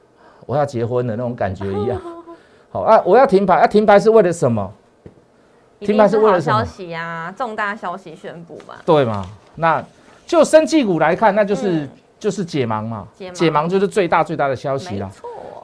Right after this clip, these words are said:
Speaker 1: 那我再预估一下了，好不好？因为今天下午三点半，你或许在三点半以前看到我节目的人，你，哎呦，老师，你还说的还不错呢，还真的是这件事呢。
Speaker 2: 嗯，嗯，嗯。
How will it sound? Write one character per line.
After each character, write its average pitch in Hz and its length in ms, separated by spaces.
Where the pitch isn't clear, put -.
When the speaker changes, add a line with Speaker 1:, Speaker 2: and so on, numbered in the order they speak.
Speaker 1:
那 262 100
我 233 100
再 247 140
预 233 100
估 208 220
一 165 60
下 143 260
了， 117 60
好 110 80
不 135 60
好？ 165 80
因 196 40
为 196 80
今 185 100
天 196 60
下 190 220
午 131 60
三 180 200
点 135 160
半， 143 180
你 135 80
或 196 160
许 165 120
在 196 100
三 208 160
点 160 100
半 175 160
以 135 40
前 135 100
看 165 140
到 175 100
我 127 80
节 139 160
目 170 140
的 139 100
人， 120 160
你， 110 120
哎 156 100
呦， 302 160
老 208 120
师， 240 200
你 214 100
还 214 80
说 240 180
的 226 60
还 185 100
不 185 120
错 214 180
呢， 151 100
还 156 80
真 233 160
的 226 80
是 202 140
这 196 100
件 160 220
事 135 220
呢。 - 120
Speaker 2:
嗯， 202 180
嗯， 190 140
嗯。 190 60